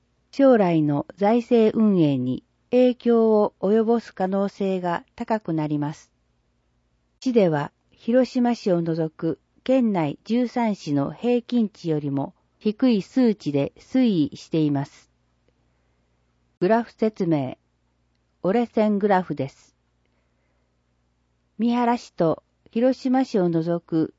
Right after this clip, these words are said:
県内十三市の平均の推移を表しています。縦軸、パーセント、横軸、年度。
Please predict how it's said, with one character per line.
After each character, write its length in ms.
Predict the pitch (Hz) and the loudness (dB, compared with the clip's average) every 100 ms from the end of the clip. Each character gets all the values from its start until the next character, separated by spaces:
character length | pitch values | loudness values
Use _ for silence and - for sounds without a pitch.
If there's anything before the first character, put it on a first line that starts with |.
| _ | _
県 320 | 233 254 214 | -2 0 0
内 240 | 170 143 | 0 -2
十 240 | 131 214 233 | -2 -2 -2
三 300 | - 233 208 | -2 -4 -4
市 160 | - | -4
の 260 | 147 139 - | -2 -2 -4
平 240 | - 240 240 | -4 -2 -2
均 320 | - 226 220 | -2 -2 0
の 140 | 214 | -2
推 460 | 208 - 240 208 160 | -4 -4 -2 0 0
移 40 | |
を 200 | 143 139 - | 0 -2 -8
表 360 | 165 185 196 190 | -6 -2 -2 -4
し 80 | - | -6
て 120 | 170 | -6
い 80 | 143 | -4
ま 160 | 135 | -6
す。 240 | 139 _ _ _ _ _ _ _ _ _ _ _ _ _ _ _ | -10 _ _ _ _ _ _ _ _ _ _ _ _ _ _ _
縦 300 | 202 220 233 | -4 0 0
軸、 400 | 190 - 139 131 _ _ | -2 -6 -6 -6 _ _
パ 200 | - 214 | -6 -4
ー 40 | 226 | -4
セ 200 | - 208 | -2 -4
ン 80 | 170 | -4
ト、 320 | - 135 - _ _ _ _ _ _ _ _ | -8 -12 -12 _ _ _ _ _ _ _ _
横 300 | 196 208 240 | -4 2 2
軸、 460 | 202 165 147 139 - _ _ | 2 -4 -4 -4 -6 _ _
年 360 | 208 220 185 | 0 0 0
度。 180 | 147 120 | -4 -8